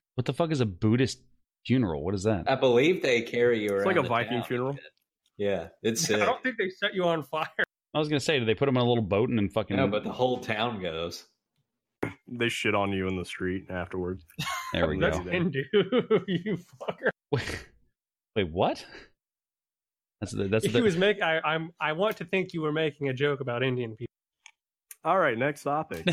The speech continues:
Speaker 1: <laughs>
Speaker 3: Um,
Speaker 1: what they did to those,
Speaker 3: last,
Speaker 1: that's what
Speaker 3: last
Speaker 1: they did to those
Speaker 3: topic.
Speaker 1: kids playing pub G. It's what they did to them. <laughs> Right, sorry,
Speaker 4: <laughs>
Speaker 1: stop.
Speaker 4: That's exactly what they did.
Speaker 1: <laughs> Stop.
Speaker 3: So,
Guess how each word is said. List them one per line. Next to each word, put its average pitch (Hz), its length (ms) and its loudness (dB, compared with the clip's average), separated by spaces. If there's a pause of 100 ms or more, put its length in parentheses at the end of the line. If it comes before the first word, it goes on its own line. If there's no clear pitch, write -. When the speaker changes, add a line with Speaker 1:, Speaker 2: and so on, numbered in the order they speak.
(120)
Speaker 1:
<laughs> - 60 -14
Speaker 3:
Um, 117 520 -2 (640)
Speaker 1:
what 104 120 0
they 95 120 2
did 92 100 0
to 92 60 2
those, 95 160 2
Speaker 3:
last, 143 160 0
Speaker 1:
that's 170 100 -2
what 143 100 2
Speaker 3:
last 120 100 2
Speaker 1:
they 113 80 2
did 104 80 -2
to 104 60 4
those 104 140 2
Speaker 3:
topic. - 140 -6
Speaker 1:
kids 92 100 -4
playing 92 220 0
pub 87 200 0
G. 90 160 0
It's 85 160 -4
what 85 60 -10
they 82 80 -4
did 78 200 -10
to - 80 -20
them. - 120 -4
<laughs> - 1160 -12
Right, 113 180 0
sorry, 147 460 0
Speaker 4:
<laughs> - 40 -20
Speaker 1:
stop. - 420 -4
Speaker 4:
That's - 120 0
exactly 151 440 -4
what 135 160 -6
they 285 80 -8
did. - 120 -10 (280)
Speaker 1:
<laughs> 127 80 -10 (120)
Stop. - 320 -8 (320)
Speaker 3:
So, 131 480 4